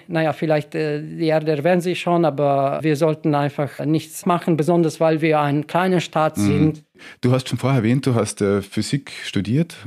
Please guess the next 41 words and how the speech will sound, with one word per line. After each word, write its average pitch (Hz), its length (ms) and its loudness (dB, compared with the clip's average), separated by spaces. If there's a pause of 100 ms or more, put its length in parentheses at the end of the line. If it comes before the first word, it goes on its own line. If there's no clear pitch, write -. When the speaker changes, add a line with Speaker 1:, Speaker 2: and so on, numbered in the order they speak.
Speaker 2:
den 92 100 -2
Bachelor 87 480 -4
hast 85 200 -8
du - 40 -8
in 87 120 -8
Triest 98 340 -6
gemacht, 104 420 -2
den 85 140 -2
Master 92 560 -4
in 92 100 -4
Klimawissenschaften 101 880 -4
an 87 80 -4
der 85 100 -6
E 90 80 -6
T - 140 -14
H 78 140 -10
Zürich, 120 540 0
hast 87 180 -8
dann 90 180 -4
in 90 100 -2
Italien, 90 460 0
der 87 80 -2
Schweiz 90 380 -4
und 90 120 -2
den 85 180 -2
U 95 140 -2
S - 140 -6
A 82 140 -2
geforscht, 101 520 -2
bevor - 300 -4
du 92 80 0
nach 87 180 -4
Wien 104 160 0
gekommen 110 400 -2
bist. 110 200 -4 (420)
Kannst 110 260 -2
du 123 80 0
ein 110 320 -2 (140)
bisschen 143 260 -2
ein 107 200 0
Best-of - 720 -4